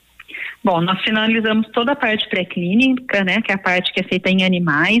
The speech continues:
onde a gente gera a comprovação de que é um bom protótipo de vacina, que ela é segura e que ela é eficaz. Entregamos a documentação na Anvisa solicitando autorização para o ensaio clínico.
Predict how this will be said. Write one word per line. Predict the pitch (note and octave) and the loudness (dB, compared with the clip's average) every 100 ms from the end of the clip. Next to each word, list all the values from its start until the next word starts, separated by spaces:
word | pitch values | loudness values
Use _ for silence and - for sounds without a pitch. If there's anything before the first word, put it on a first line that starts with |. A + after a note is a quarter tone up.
| A3+ | 2
onde | G#3 G3 | 2 2
a | |
gente | F#3 F#3 F3 | 2 0 0
gera | F3+ F3+ E3+ | 2 2 0
a | |
comprovação | F#3 F#3+ G3 F3+ F3 - G#3+ G#3+ A3 _ _ _ _ G3 | 0 -2 0 0 -2 -2 0 0 0 _ _ _ _ -4
de | G3 G3+ | -2 -2
que | - G3+ G3 F#3 - | -2 0 2 2 2
é | F3+ F#3+ | 2 2
um | F#3+ | 2
bom | F3+ A3 C#4 | 4 4 4
protótipo | - B3+ G#3 G#3 - G3 | 2 0 -2 -2 -4 -6
de | G3 F3+ | -4 -2
vacina, | F3 F3 - A3+ A3+ G3+ | -2 -4 -2 0 2 0
que | G3 | 0
ela | F#3 | -2
é | - | -4
segura | F#3+ F3+ G#3+ A#3+ A#3 | -6 -2 2 2 0
e | |
que | - | -2
ela | F3 | -2
é | F3 | -2
eficaz. | - G3 G#3 G3 C4 C#4 - - - - | -4 -4 -2 0 0 -2 -10 -18 -12 -2
Entregamos | F#3+ F#3+ F#3+ G3+ A#3 A#3+ | -2 0 0 2 4 4
a | A3 | 2
documentação | G#3 - G3 F#3+ F#3 F#3+ | -2 -2 -2 0 -2 -2
na | F#3+ | -2
Anvisa | F#3 G#3 A3 | 0 0 0
solicitando | A3+ A3+ G#3+ A3 A3 | 0 -2 0 0 0
autorização | G#3+ A3+ A3 G#3+ - A3 | 0 0 0 -2 0 -2
para | A3 A3 | 0 -2
o | A3+ | -2
ensaio | - A3+ B3 | 0 0 0
clínico. | - E3 D3+ - | -4 -8 -10 -12